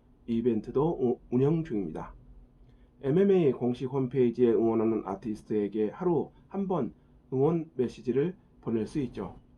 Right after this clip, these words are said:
이용자가 보낸 응원 메시지는 엠엠에이 홈 전광판에 노출되며 수상 아티스트에게 팬이 보낸 응원 메시지가 자동으로 전달됩니다. 한편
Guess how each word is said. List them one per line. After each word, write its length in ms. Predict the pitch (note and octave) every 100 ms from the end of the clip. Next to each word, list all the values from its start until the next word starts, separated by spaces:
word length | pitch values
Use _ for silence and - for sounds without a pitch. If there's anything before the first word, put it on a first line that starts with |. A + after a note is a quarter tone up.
| - _ - - - D3
이용자가 520 | E3 G3+ G3 F3+ E3
보낸 240 | D#3 D#3
응원 260 | B2 B2+ B2+
메시지는 500 | G#2 - A#2 A2 G#2+
엠엠에이 480 | A2 A2 A2 A2 G2+
홈 340 | F2+ A2+ C3 - - _
전광판에 600 | - B2+ D#3+ D#3+ D#3+ D#3
노출되며 720 | B2 G#2 B2 G#2 F#2+ G#2 F2+ - - -
수상 460 | - - F3 E3 -
아티스트에게 920 | A2+ G#2+ B2+ A#2 A#2+ G#2 F#2+ G#2 G2 - - _
팬이 280 | - G3+ G3+
보낸 320 | F3+ C#3 A2+ -
응원 400 | G#2+ G#2+ A2+ A#2 - -
메시지가 640 | G2 - F#2+ G2 A#2 C#3 - -
자동으로 640 | G#2 A2+ A2+ A#2+ D#3+ F3 - - _ -
전달됩니다. 800 | A2+ G#2+ A#2+ C#3 E2 E2 - - - - - _ _ _ - -
한편 580 | A3+ G#3 - G#3 C#3